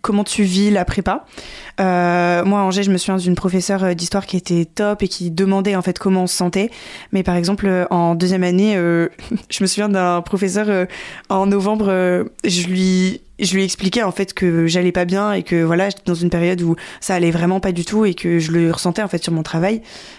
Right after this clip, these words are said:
Et il m'a répondu : « C'est novembre, c'est la période, tu peux commencer ta colle. » Donc, ça dépend vraiment, en fait, je pense, de l'enseignant, euh, de l'enseignant que t'as en face. Et, euh, en fait, toi, je pense que personnellement, faut pas le prendre mal,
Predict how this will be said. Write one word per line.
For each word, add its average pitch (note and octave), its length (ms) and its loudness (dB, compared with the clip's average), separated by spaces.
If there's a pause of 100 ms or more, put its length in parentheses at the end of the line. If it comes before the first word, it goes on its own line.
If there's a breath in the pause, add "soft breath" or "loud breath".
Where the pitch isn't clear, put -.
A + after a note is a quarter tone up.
(120)
Et G3 60 2
il F#3+ 40 4
m'a F#3+ 100 2
répondu : « F3+ 600 0 (180)
C'est - 220 -4
novembre, G3 480 0
c'est - 240 -6
la G3 100 0
période, F3+ 380 0 (160)
tu - 120 -4
peux G3+ 120 -2
commencer F3+ 320 -2
ta F2 100 -4
colle. » - 240 -6 (840 loud breath)
Donc, G3 180 0 (560 loud breath)
ça - 180 -2
dépend A3+ 420 0
vraiment, G#3 420 2
en F#3 40 0
fait, G3+ 260 -2
je - 60 -8
pense, G3+ 220 -2
de F3+ 100 2
l'enseignant, G3 640 2
euh, F3+ 220 2
de E3+ 100 0
l'enseignant F#3+ 440 2
que - 60 -10
t'as F#3+ 100 -2
en E3+ 80 2
face. - 500 -4
Et, F3+ 220 2
euh, E3+ 220 4
en F#3 120 0
fait, - 480 -6
toi, G#3 160 0
je G3+ 80 -6
pense - 180 -4
que G3 100 0
personnellement, F#3+ 480 0
faut G3 120 -2
pas F#3 140 0
le G3 60 0
prendre F#3 300 0
mal, F#3 300 2